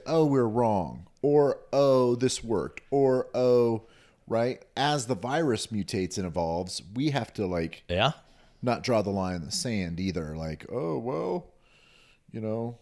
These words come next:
Speaker 1: we know that it's changed and it's a little bit different than we thought at the beginning," right?
Speaker 2: Right.
Speaker 1: People are still dying, but it's less and less, even though people are getting sicker and sicker quicker.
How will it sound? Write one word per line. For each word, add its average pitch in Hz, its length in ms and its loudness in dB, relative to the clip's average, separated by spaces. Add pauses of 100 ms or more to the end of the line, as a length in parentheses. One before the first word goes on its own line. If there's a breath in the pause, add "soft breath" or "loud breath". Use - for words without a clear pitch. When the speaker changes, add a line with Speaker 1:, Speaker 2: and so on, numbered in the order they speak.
(140)
Speaker 1:
we 120 100 -4
know 156 280 6
that 135 200 2 (280)
it's - 240 -6
changed 95 520 -2
and 98 100 -2
it's - 420 -6 (280)
a 101 60 0
little 98 180 0
bit - 180 -4
different 90 300 -6
than 87 120 -4
we 85 80 -4
thought 82 220 -4
at 78 60 -8
the - 60 -10
beginning," 80 480 -6 (340)
right? 95 440 -4
Speaker 2:
Right. 101 120 4
Speaker 1:
People 117 140 0
are 104 40 0
still 107 200 -4
dying, 92 560 -2
but 101 160 2
it's 92 240 -4 (400 loud breath)
less 113 320 2
and 107 160 2
less, 101 500 2
even 107 220 -2
though 101 100 0
people 107 240 -4
are 95 60 2
getting 90 380 -2 (800)
sicker - 280 -4
and 95 100 -4
sicker 87 200 -8
quicker. 123 560 2